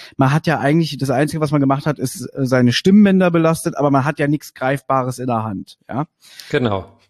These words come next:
Speaker 2: Ja, also man sieht nicht, was man
Speaker 1: Mhm.
Speaker 2: erschaffen hat. Man sieht es nicht, also im Bestfall hört man es
Speaker 1: Mhm.
Speaker 2: irgendwie oder
Speaker 1: Na
Speaker 2: Leute
Speaker 1: gut, du
Speaker 2: hören es,
Speaker 1: kannst
Speaker 2: ja.
Speaker 1: die Kassetten in der Hand nehmen, wo du sagst, „Guck mal hier, ich hab hundertfünfzig Hörspiele gemacht“, ja?
Speaker 2: Ja, das stimmt, könnte ich,
Speaker 1: Mhm.
Speaker 2: äh, ja, das könnte ich machen.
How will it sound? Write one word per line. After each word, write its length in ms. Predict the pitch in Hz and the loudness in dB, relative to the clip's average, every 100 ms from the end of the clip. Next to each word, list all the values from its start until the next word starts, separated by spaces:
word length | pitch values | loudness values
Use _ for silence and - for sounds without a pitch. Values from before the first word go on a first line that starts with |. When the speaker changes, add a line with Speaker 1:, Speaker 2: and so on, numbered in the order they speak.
| - | -6
Speaker 2:
Ja, 200 | 147 104 | -2 0
also 200 | 107 104 | -2 -4
man 160 | 113 107 | -4 -4
sieht 240 | 127 - | -6 -4
nicht, 480 | 120 120 - - 107 | -4 -4 -8 -14 -6
was 240 | 117 - | -6 -4
man 140 | 117 113 | -6 -6
Speaker 1:
Mhm. 40 | |
Speaker 2:
erschaffen 480 | 107 - 113 - 139 | -6 -4 -4 -6 -10
hat. 140 | 151 | -6
Man 120 | 120 | -6
sieht 200 | 104 151 | -4 -4
es 100 | 170 | -4
nicht, 180 | 196 180 | -6 -8
also 300 | 127 107 95 - | -8 -8 -10 -10
im 160 | 131 101 | -8 -4
Bestfall 420 | 120 - - 98 | -4 -4 -4 -2
hört 240 | 113 131 | -2 -2
man 140 | 143 143 | -2 -2
es 160 | 156 | -2
Speaker 1:
Mhm. 60 | 147 | -4
Speaker 2:
irgendwie 400 | 143 139 147 139 - - | -8 -8 -8 -8 -12 -8
oder 200 | 110 107 | -2 0
Speaker 1:
Na 100 | 104 | 2
Speaker 2:
Leute 140 | 127 | 2
Speaker 1:
gut, 60 | 156 | 2
du 80 | 113 | 2
Speaker 2:
hören 240 | 123 135 | 0 0
es, 100 | 156 | -2
Speaker 1:
kannst 140 | 151 156 | -2 -2
Speaker 2:
ja. 100 | 165 | 0
Speaker 1:
die 20 | |
Kassetten 400 | 160 143 185 160 | 0 0 0 2
in 60 | |
der 80 | 143 | 2
Hand 220 | 131 123 | 4 2
nehmen, 180 | 123 131 | 4 2
wo 60 | 139 | 2
du 80 | 131 | 0
sagst, 200 | 139 - | -2 -4
„Guck 120 | 160 | -4
mal 100 | 151 | -4
hier, 160 | 147 | -2
ich 80 | 131 | -4
hab 140 | 123 139 | -4 -4
hundertfünfzig 560 | 151 143 147 - 139 | -2 0 -4 -4 -2
Hörspiele 340 | 147 156 135 113 | 0 0 -2 -6
gemacht“, 320 | 101 104 - - | -6 -8 -14 -8
ja? 100 | 127 | -4
Speaker 2:
Ja, 120 | 147 | -2
das 240 | 175 - | -4 -6
stimmt, 360 | - 143 104 - | -4 -4 -4 -10
könnte 220 | 139 127 | -10 -6
ich, 220 | 117 - | -8 -8
Speaker 1:
Mhm. 60 | 160 | -6
Speaker 2:
äh, 340 | 127 127 123 | -2 -2 -2
ja, 140 | 113 107 | -2 -4
das 180 | 123 - | -6 -2
könnte 180 | 147 | -2
ich 120 | 120 - | -2 -10
machen. 260 | 101 107 | -10 -10